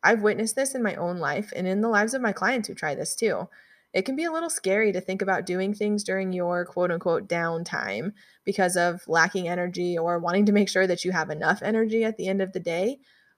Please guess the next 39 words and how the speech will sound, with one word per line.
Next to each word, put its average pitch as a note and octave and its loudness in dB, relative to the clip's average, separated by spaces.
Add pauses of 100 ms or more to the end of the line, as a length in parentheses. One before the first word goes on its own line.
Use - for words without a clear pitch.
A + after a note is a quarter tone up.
(140)
But G3+ 2
the G#3 4
reality G3 4
is E3+ 0
that F3+ -4
the F3 -4
more E3+ -4
you A#3+ 0
do F3 -4
this, G3+ -2
the - -4
more F#3+ -2
energy A3 -2
you A3 0
will A3 0
gain E3+ -4
from - -12
it. - -18 (520)
You G#3 0
will B3+ 2
be G3 0
richly G#3+ -2
supplied F3 -2
in F3 -6
energy, A3 -2
health, G#3 0
and F3 -8
satisfaction G3 -2
if - -6
you A3 0
fight G3+ 2
against A3+ 0
this F3 -2
lie E3 0 (480)
of F#3 4
needing F#3 0 (340)
lazy, F3+ 0
mindless E3 -2
time, A#2 -4